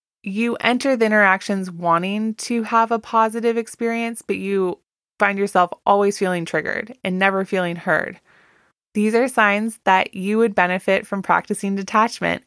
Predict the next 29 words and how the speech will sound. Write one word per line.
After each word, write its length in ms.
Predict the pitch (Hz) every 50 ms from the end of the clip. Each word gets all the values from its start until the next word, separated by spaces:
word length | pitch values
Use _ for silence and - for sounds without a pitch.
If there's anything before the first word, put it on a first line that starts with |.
| _
and 420 | - 208 202 202 202 196 196 - - _ _
that 180 | - 208 214 -
your 140 | - 214
relationship 920 | 214 214 208 202 214 220 247 247 - 262 254 254 254 - 269 262 254 254 - _ _ _ _ _
may 220 | 202 202 202 208
not 300 | 208 208 190 190 190 -
be 480 | - 185 185 180 180 180 175 - - _ _ _
in 140 | - 180 175
a 120 | 175 175
super 280 | - - 175 170 - 180
healthy 320 | 175 170 170 165 - 165
place, 480 | - - - - - - - - - - 302 _ _ -
but 120 | 226 214
you, 140 | 214 208 202
most 260 | 214 233 247 233 -
likely 320 | 226 196 196 - 196 196 190
you 160 | 185 180 180
already 300 | 170 165 170 170 165 160
knew 200 | 160 160 156 151
that. 280 | 147 - 50 50 - - _ _ _ - _ _ - - - - _ _ _ _ _ _ _ _ _ _ -
And 160 | 214 208 214
it's 180 | - - -
so 600 | - - - - 254 240 240 247 247 262 269 285 - -
important 680 | - 240 240 220 - 208 185 185 - - 180 185 208 - _ _
to 160 | - - 196 190
learn 520 | 190 196 196 196 196 196 202 202 208 208 - - _ _
healthy 580 | - 196 180 185 180 - 185 180 185 190 208 196 -
detachment 800 | 185 170 - - 170 165 160 - - - - - - - - - - _ _ _ _ _
because 520 | - 202 - - - 202 190 185 185 190